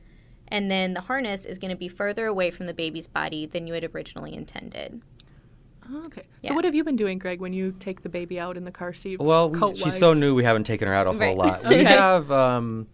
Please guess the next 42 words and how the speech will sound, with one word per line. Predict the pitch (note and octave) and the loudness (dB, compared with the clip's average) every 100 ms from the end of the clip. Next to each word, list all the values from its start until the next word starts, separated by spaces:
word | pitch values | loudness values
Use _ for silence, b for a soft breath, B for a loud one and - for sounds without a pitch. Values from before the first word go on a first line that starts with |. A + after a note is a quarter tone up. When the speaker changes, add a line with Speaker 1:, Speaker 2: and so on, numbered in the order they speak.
| B B B B B | B B B B B
Speaker 3:
you | C#3+ | 0
know, | A#2+ | 2
we'll | A2+ | 4
dress | A#2 - | 2 2
her | A2 | 0
fairly | - A#2+ A2+ A2+ | 2 4 6 6
warm, | G#2 G#2 G2+ | 4 4 2
but | G#2 | 0
in | G2 | -2
just | G2 - - _ - | -6 -6 -14 _ -12
normal | B2 G#2 F#2+ | -4 -2 -2
clothes, | - F#2 F2+ | 0 2 4
Speaker 1:
Yeah. | - | 2
Speaker 3:
like | G2+ G2 | 0 -2
a | |
onesie | F#2+ F#2+ E2+ | -2 -2 -2
Speaker 1:
Mm-hmm. | A3+ | -2
Speaker 3:
type | F#2+ | -2
thing. | G#2+ | -2
And | G#2+ | -2
then | A2+ A2+ A2 B B B | 0 0 0 B B B
we | C3 D3 | -6 0
have | D#3+ C3+ | 0 -2
sort | - C#3+ | -4 -4
of | A2+ | -4
a | |
cover | - A#2+ C3 E3+ | -4 -4 -2 -2
for | F#3+ | 0
our | F#3 F#3 | 0 0
car | - F3 | -4 -6
seat | F3 - F3+ E3+ | -6 -8 -10 -8
that | - B2 A#2+ - | 0 2 2 -2
is, | - - D#2 G#2+ G2 | -14 -18 -14 -10 -6
like, | F#2+ - - - - - | -6 -8 -20 -20 -20 -20
warm | G#2+ G2 G#2+ A#2 | -16 -6 -2 -2
feeling. | B2 C3 B2+ | -4 -2 0
It | A#2 | 0
has | G#2 | 0
that | G2+ | -2
nice | F#2+ G#2 | -2 -4
Speaker 1:
Right. | G#3+ C3 | -6 -6
Speaker 3:
fuzzy | - G2 G2 G2 F#2+ | -4 -4 -6 -8 -12